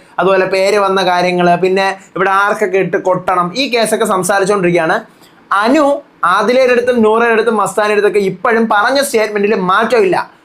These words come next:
ഉറച്ച് അങ്ങനെ തന്നെ നിൽക്കുവാണ്. എന്ത്, ഈ പറഞ്ഞതുപോലെ എന്താ, ആ, ഞാൻ കണ്ടു,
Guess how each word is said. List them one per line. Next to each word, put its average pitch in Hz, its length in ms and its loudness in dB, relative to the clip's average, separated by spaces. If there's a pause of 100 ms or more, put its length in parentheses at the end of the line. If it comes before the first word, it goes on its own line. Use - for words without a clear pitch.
(200)
ഉറച്ച് 262 560 0
അങ്ങനെ 247 400 2
തന്നെ 233 120 2
നിൽക്കുവാണ്. 190 360 0
എന്ത്, 196 360 2 (640)
ഈ 220 140 0
പറഞ്ഞതുപോലെ 214 560 2
എന്താ, 202 460 0
ആ, 175 560 0 (160)
ഞാൻ 208 240 0
കണ്ടു, 214 520 0